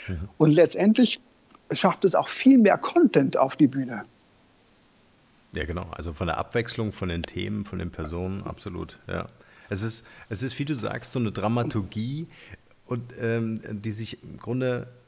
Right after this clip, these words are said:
Speaker 1: ja, wie ein inszenierter Ablauf gestaltet, ähm, hast du da vielleicht, ähm, für uns noch so ein paar Tipps, wie, wie kann man, wie kann man das Ganze spannend, ähm,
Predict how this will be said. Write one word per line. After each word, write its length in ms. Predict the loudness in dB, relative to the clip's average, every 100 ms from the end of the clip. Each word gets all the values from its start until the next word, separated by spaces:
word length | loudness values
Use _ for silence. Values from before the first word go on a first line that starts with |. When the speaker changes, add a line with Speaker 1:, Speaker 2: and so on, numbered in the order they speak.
| _ -20 -20 -20 _ _ _ _ _
Speaker 1:
ja, 260 | -6 -4 -2
wie 120 | -2
ein 280 | 0 0 -4 -10 _ _ _ -4
inszenierter 760 | -2 -2 -2 0 0 -2 -4 -6
Ablauf 640 | -10 -8 -8 -6 -10 -10
gestaltet, 760 | -8 -6 -6 -6 -6 -8 -12 -14 -20 _ _
ähm, 200 | -6 -6 -4
hast 240 | -6 -6
du 40 | -6
da 160 | -6
vielleicht, 560 | -6 -6 -6 -6 -8 -10
ähm, 800 | -14 -12 -10 -8 -8 -10 -12 -14
für 180 | -12 -10
uns 300 | -6 -6 -6
noch 140 | -10
so 140 | -6 -6
ein 160 | -6
paar 380 | -8 -8 -8 -10
Tipps, 420 | -8 -8 -8 -12
wie, 320 | -8 -6 -6 -6
wie 80 |
kann 160 | -6 -4
man, 260 | -2 -4 -6 -12 -20 _
wie 80 | -10
kann 160 | -4 -4
man 140 | -2
das 200 | -6 -6
Ganze 300 | -6 -6 -6
spannend, 720 | -8 -4 -4 -2 -4 -6 -10 -12
ähm, 380 | -10 -10 -8 -10